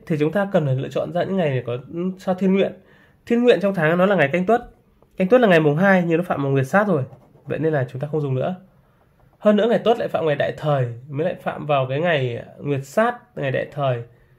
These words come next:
Nói chung nó xấu, chúng ta không, không, không nên dùng. Tiếp theo ngày thứ hai chúng ta chọn là ngày thiên đức. Thiên đức là ngày thân thì bị phạm vào kiếp sát. Đấy. Ngày thiên đức hợp là ngày tỵ. Ngày thiên đức hợp là ngày tỵ. Thì các bạn cũng nên cân nhắc. Ngày tỵ chúng ta có hai ngày, mùng chín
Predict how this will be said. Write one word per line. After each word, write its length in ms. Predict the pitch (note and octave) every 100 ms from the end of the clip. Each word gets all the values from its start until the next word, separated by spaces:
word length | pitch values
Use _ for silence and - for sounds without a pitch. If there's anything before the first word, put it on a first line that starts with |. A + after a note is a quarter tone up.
| _ _ _ _ _ _ _ -
Nói 60 |
chung 140 | D3+ G3
nó 60 |
xấu, 280 | F#3+ F#3 D#3+ G#3
chúng 100 | F#3+
ta 80 |
không, 260 | F#3 F3 E3
không, 200 | - E3
không 240 | - F#3
nên 80 | E3
dùng. 160 | D#3 C3 - - _ _ _ _ _ _ _ _
Tiếp 120 | - C4
theo 140 | C#4
ngày 140 | A#3+ F3+
thứ 60 | F3
hai 220 | A3+ A3
chúng 100 | F#3+
ta 120 | A3+ G#3+
chọn 140 | G3+
là 80 | D3
ngày 120 | C#3+
thiên 160 | C#3 G#3
đức. 280 | C#4 - _
Thiên 120 | F#3+
đức 80 | B3
là 100 | A3
ngày 120 | D3 -
thân 180 | G3+
thì 120 | F3+ D3
bị 100 | B2+
phạm 200 | - C3+
vào 80 |
kiếp 120 | C#3 F#3+
sát. 220 | A#3 A#3+ - _ _ _ _ _ -
Đấy. 140 | C3+ - _ _ _
Ngày 140 | F#3 F#3+
thiên 180 | F#3+ B3
đức 100 | C#4
hợp 200 | A3 D3+
là 100 | D#3+
ngày 140 | D3+
tỵ. 220 | G#3 - - _ _ _ _
Ngày 100 | D3 D3+
thiên 120 | G3+
đức 60 | G#3+
hợp 140 | G3+
là 80 | D3+
ngày 100 | C#3
tỵ. 200 | C3+ - - _ _ _ _ _ -
Thì 100 | C#3
các 60 | D#3
bạn 200 | F#3 - _ _
cũng 180 | D3 E3
nên 140 | G3
cân 160 | F#3+ F#3
nhắc. 280 | A3 -
Ngày 100 | D#3 D3
tỵ 140 | -
chúng 120 | D3+
ta 100 | D#3
có 60 | E3+
hai 160 | F3+ F3+
ngày, 220 | E3 C#3
mùng 160 | C#3 C#3
chín 300 | - C#3